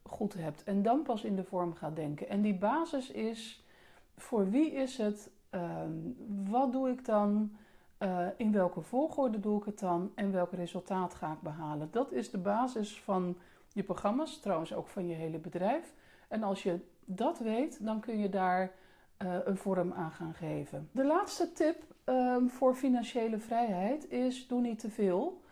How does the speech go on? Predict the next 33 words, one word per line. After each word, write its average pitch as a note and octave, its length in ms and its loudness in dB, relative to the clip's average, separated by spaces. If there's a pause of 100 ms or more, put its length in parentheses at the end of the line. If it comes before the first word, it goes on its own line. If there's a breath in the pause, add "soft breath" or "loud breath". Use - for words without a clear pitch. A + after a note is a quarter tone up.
(120)
Ik C4 240 -8
heb, B3 120 -2
vorige E4 340 0
week D4+ 160 0
zat B3 200 -2
ik B3 100 -4
ook A3+ 160 0
nog A3 160 -2
met G#3+ 160 -2
een, G#3+ 200 0
met G#3 180 2
een G3 100 -2
vriendin, A#3+ 420 2
collega A#3+ 580 2
te A#3 140 -8
praten G#3 560 0
en G#3+ 120 0
die, G3 280 0 (420 loud breath)
die A3 140 2
mailde B3 300 6
me G3+ 120 4
een G3+ 100 -2
prachtig D#4 400 0
verdienmodel G#3+ 720 2
waarin G3+ 260 2
ik, F#3 260 -2 (480 soft breath)
ehm, F3+ 380 0 (260)
eh, F3+ 180 -2
minstens B3+ 420 2
vier A#3+ 180 0
producten B3 480 -2
zag, A3 500 0 (540 soft breath)
ehm, G3 300 2